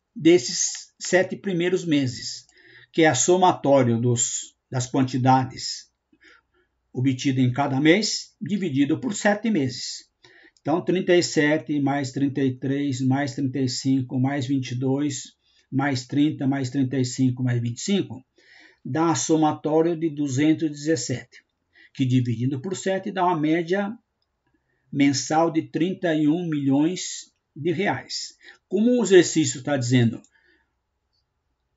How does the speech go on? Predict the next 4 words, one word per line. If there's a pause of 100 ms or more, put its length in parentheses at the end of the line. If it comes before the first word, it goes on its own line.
(1300)
a
média
mais
próxima